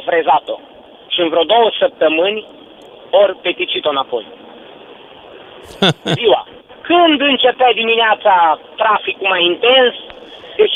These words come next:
Speaker 1: ei începeau până după masa, pe la patru, cinci. Deci, exact ce v-am spus, două săptămâni au frezat-o, vreo două săptămâni ori lăsat-o așa frezată și apoi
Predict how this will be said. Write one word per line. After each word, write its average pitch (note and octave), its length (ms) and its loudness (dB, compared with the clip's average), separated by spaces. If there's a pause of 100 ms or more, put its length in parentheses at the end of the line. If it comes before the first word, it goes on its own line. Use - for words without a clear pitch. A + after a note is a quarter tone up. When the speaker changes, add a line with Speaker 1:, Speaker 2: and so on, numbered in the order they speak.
(140)
Speaker 1:
ei A3+ 100 2
începeau G3+ 680 2 (400)
până A#3 300 2
după F#3 300 0
masa, F#3+ 580 0 (440)
pe F#3 100 2
la F3+ 160 2
patru, E3+ 320 0
cinci. A#2+ 380 -10 (1160)
Deci, F#3 260 -2 (540)
exact F3 320 -2
ce E3+ 100 -2
v-am D3+ 180 -2
spus, C3+ 160 -12
două G#3 320 4
săptămâni G3 400 -2
au F3 120 0
frezat-o, F3+ 500 0 (220)
vreo E3+ 120 2
două G#3+ 360 2
săptămâni G3+ 520 0
ori F3 140 4
lăsat-o G3+ 420 0
așa E3+ 400 2 (560)
frezată D#3+ 560 2 (680)
și - 120 0
apoi C4 520 2